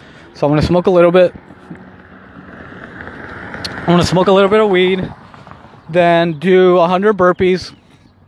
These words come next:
sets of five. So I'm gonna do five hundred push-ups again. And then I'm gonna take a nice cold shower.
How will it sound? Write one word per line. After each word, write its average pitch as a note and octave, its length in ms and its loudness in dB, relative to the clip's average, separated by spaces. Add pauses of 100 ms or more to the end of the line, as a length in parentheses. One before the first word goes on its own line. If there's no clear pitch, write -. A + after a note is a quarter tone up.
(480)
sets - 380 -2
of G3+ 100 0
five. E3+ 400 0
So - 1200 -14
I'm - 20 -4
gonna E3 140 0
do F3+ 120 2
five F#3+ 200 0
hundred G#3 220 2
push-ups - 640 -4
again. F3 480 -2 (1400)
And - 640 -18
then D#3 120 0
I'm D#3+ 60 4
gonna D3 180 0
take F3+ 200 -2
a E3 60 2
nice E3+ 280 0
cold F#3+ 300 -6
shower. F3 760 0